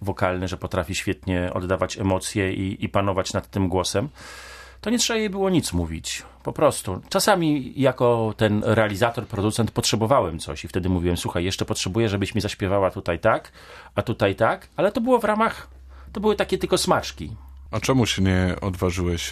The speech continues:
Speaker 2: zaśpiewać
Speaker 1: Eee,
Speaker 2: czegokolwiek?
Speaker 1: no, jestem już coraz bliżej, ale to jeszcze nie, nie był ten moment.
Speaker 2: <laughs> Jeszcze nie ta płyta.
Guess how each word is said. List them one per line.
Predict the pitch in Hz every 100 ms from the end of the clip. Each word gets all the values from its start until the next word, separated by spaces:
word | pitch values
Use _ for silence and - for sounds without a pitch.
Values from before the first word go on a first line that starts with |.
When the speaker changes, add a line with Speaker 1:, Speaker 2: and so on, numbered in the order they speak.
| 92
Speaker 2:
zaśpiewać | 92 87 95 85 90 - - - - -
Speaker 1:
Eee, | 92 90 90
Speaker 2:
czegokolwiek? | 95 92 90 87 82 95 - - - -
Speaker 1:
no, | 110 180 262 285 -
jestem | - 143 156 - 185 165
już | 135
coraz | - 156 135
bliżej, | 107 107 90 117 214 -
ale | 156 160
to | 147
jeszcze | 143 131 - 123 120 117 - - 135
nie, | 123
nie | 131 123
był | 117
ten | 110 95
moment. | 131 92 - 110 - - -
Speaker 2:
<laughs> | - 214 139 175
Jeszcze | 180 - 151
nie | 147
ta | 139 147
płyta. | 185 160 -